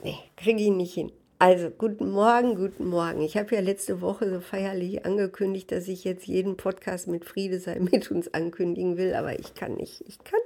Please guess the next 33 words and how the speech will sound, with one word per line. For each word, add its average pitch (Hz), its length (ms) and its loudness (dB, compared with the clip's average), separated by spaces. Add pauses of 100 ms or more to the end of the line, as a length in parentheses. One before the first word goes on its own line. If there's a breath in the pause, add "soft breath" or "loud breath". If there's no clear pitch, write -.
es - 200 -12
nicht, 349 280 0
es - 200 -6
kommt - 240 -4
mir 294 100 -2
so 294 120 -4
kitschig - 500 -12
vor. 214 220 -2 (500 loud breath)
Ich - 100 -20
bin 240 220 4
weder 233 260 6
Jude, 254 720 6
der 220 160 4
sagt 202 280 -4
„Shalom“, 294 460 8 (300)
wenn - 200 -4
er 202 260 -2
zum 208 220 -4
Bäcker 226 340 -2
geht, 233 340 2 (340 loud breath)
noch 214 220 6
bin 202 240 0
ich 185 400 -4 (120)
Araber, 233 480 0
der 190 180 -4
sagt 196 220 -4
„Salam 294 280 4
aleikum“, 285 640 4 (180)
wenn - 160 -4
er - 140 -6
zum 196 220 -4
Bäcker 220 340 -2
geht. 214 320 -2